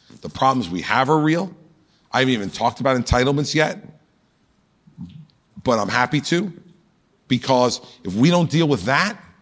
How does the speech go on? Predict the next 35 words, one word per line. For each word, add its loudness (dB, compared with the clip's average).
that -2
thirty-two 2
trillion 0
in 0
debt's 0
gonna -2
get -6
bigger 0
and -4
bigger -2
and -6
bigger. -6
And -2
the 0
most 2
disgusting -2
part 2
of -4
Joe 2
Biden's 0
State 0
of 0
the 0
Union 0
address -8
this 0
year 0
is -16
when -4
he -2
stood 0
up 2
and -2
he 0
said, 0